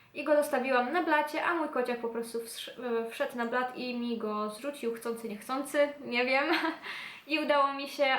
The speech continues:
ocalić to, co mam tutaj. I dalej go używam, dzisiaj go też mam pod oczami. I ten puder po prostu wygląda świetnie pod oczami. On fajnie, em,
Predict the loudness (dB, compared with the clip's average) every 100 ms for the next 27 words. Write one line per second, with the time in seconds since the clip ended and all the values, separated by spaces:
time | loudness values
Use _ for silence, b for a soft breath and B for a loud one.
0 | 0 -4 0 2 0 -4 -8 0 4 4
1 | 0 -4 -4 -2 -2 2 0 0 -8 -18
2 | _ -2 2 4 6 6 4 2 -2 -2
3 | -2 -2 -2 -2 -2 -2 -4 -2 -2 -2
4 | -4 B B B B _ 0 2 2 2
5 | 4 4 4 0 -6 -4 -2 0 0 -2
6 | -6 -8 -8 -6 -6 -6 -6 -4 -4 -2
7 | 0 2 2 4 2 0 -2 -4 -4 -4
8 | -6 -10